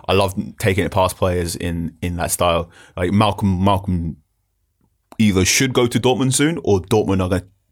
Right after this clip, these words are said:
are kicking themselves that they didn't buy him already. Uh,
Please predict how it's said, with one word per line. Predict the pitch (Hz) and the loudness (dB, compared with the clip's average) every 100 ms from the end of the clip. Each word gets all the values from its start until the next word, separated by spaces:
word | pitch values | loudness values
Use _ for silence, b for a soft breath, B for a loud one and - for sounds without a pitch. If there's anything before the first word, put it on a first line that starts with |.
| - | -2
are | 95 | -2
kicking | - 113 92 | -2 -2 -2
themselves | 92 87 90 | -2 0 0
that | 92 | 0
they | 87 | -2
didn't | - 104 78 | 0 -2 0
buy | 92 87 | -2 -2
him | 87 | -2
already. | 90 90 - - _ B B B B B - | -6 -8 -10 -14 _ B B B B B -2
Uh, | 85 82 80 78 | 0 0 -2 -4